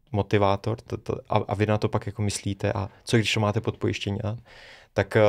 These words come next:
tak už je to příliš mnoho. Stejně tak jako já třeba osobně málo chodím k lékaři. Myslím, že je skvělý, že ta možnost tady je,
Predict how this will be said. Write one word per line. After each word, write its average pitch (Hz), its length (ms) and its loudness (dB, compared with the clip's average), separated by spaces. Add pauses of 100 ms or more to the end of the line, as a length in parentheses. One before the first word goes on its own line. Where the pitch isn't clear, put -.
(340)
tak - 160 -6
už 113 100 -2
je 120 60 -2
to 131 100 0
příliš 127 440 -2
mnoho. 123 400 0 (680)
Stejně 110 260 2
tak 127 180 0
jako 120 160 2
já 110 180 6
třeba 120 440 2 (140)
osobně 117 460 0 (340)
málo 98 280 4
chodím 110 300 -2
k - 60 -4
lékaři. 110 520 0 (480)
Myslím, 120 200 0
že 135 60 6
je 135 60 6
skvělý, 113 300 2
že 113 100 0
ta 117 100 4
možnost 113 320 2
tady 104 200 2
je, 95 240 -2